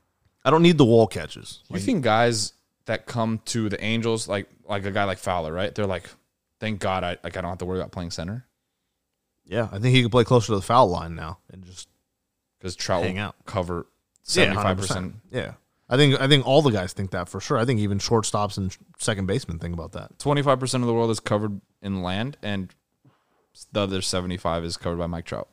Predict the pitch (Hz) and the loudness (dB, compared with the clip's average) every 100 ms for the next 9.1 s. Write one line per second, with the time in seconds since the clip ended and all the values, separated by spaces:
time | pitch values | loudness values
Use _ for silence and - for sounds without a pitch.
0 | _ _ _ _ - 123 117 95 95 80 | _ _ _ _ -10 -6 -4 -4 -4 -6
1 | 92 _ _ _ _ _ _ _ 143 139 | -12 _ _ _ _ _ _ _ 6 8
2 | 131 131 156 135 98 - - _ _ _ | 8 6 4 6 2 -2 -16 _ _ _
3 | _ - 135 113 143 175 175 165 - - | _ 0 2 8 10 10 8 6 4 -4
4 | - _ _ - 113 156 156 151 139 110 | -8 _ _ -12 6 6 8 8 8 6
5 | 120 123 - _ _ _ _ _ _ _ | 4 4 0 _ _ _ _ _ _ _
6 | _ _ _ _ 120 123 120 120 117 117 | _ _ _ _ 2 4 6 8 8 8
7 | 117 113 113 117 120 127 104 95 95 92 | 6 6 4 2 0 2 2 0 -4 -4
8 | 92 90 90 110 104 113 107 104 104 101 | -4 -4 2 2 2 2 4 4 2 0
9 | 98 | -2